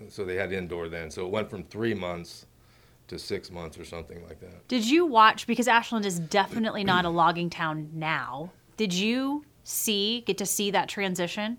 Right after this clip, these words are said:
Speaker 1: Oh, yeah.
Speaker 2: When
Speaker 1: Yeah.
Speaker 2: did that really start, you think?
Speaker 1: The main, the main part of it when, uh, when it transitioned was, like, the mid, um, mid nineteen eighties.
Speaker 2: Okay.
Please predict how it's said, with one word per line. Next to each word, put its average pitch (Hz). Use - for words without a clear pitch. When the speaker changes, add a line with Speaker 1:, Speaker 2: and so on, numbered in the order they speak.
Speaker 1:
Oh, 107
yeah. 104
Speaker 2:
When 202
Speaker 1:
Yeah. 247
Speaker 2:
did 262
that 185
really 196
start, 175
you 180
think? 160
Speaker 1:
The 120
main, 196
the 139
main 185
part 131
of 131
it 135
when, 127
uh, 107
when 117
it 107
transitioned 110
was, 98
like, 104
the 98
mid, 104
um, 92
mid 107
nineteen 98
eighties. 90
Speaker 2:
Okay. 180